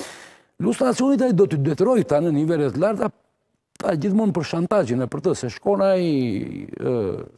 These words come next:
oficer i kush e ka bërë, ju bën, pastaj s'është dhe morale, që qoftë se ka spionuar tjerët për përfitime, ti jesh atje në detyra publike. Gjithsesi je një figurë e pabesueshme, e para se përdesa ke spionuar për një qeveri, spionon, e bëj vegle të gjitha qeverive,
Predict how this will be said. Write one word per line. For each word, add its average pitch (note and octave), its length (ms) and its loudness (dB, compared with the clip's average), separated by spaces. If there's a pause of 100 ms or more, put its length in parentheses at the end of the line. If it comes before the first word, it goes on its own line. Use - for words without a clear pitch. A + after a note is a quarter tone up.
oficer D#3 480 -4
i D#3 460 -2
kush C#3+ 160 -4
e D3 40 0
ka C#3+ 120 0
bërë, D3 200 -2
ju C#3+ 160 0
bën, G3 300 -2
pastaj G#3+ 320 -4
s'është A#3 240 -2
dhe A#3+ 100 0
morale, A3+ 460 0
që C3+ 160 -6
qoftë F#3 240 -2
se - 80 -8
ka F#3 180 -8
spionuar F#3 460 -2
tjerët F3 340 -2 (460)
për D3 140 -4
përfitime, F3 560 -2
ti E3+ 120 -2
jesh F3 160 -2
atje D#3+ 200 -2
në E3 120 0
detyra D3+ 360 -2
publike. C3+ 360 -2
Gjithsesi G3+ 440 -2
je G#3 120 4
një G3+ 160 2
figurë F#3+ 280 0
e E3+ 40 0
pabesueshme, F3+ 720 -2
e D#3+ 100 -10
para - 360 0
se - 200 -8 (240)
përdesa E3+ 380 0
ke F3 140 -2
spionuar F#3 400 0
për D#3+ 140 -4
një E3 80 -2
qeveri, D#3+ 380 0
spionon, D#3+ 520 0 (200)
e A#2+ 60 -4
bëj F3 300 4
vegle D#3 360 2
të B2+ 60 -4
gjitha D3+ 240 -2
qeverive, C3+ 460 0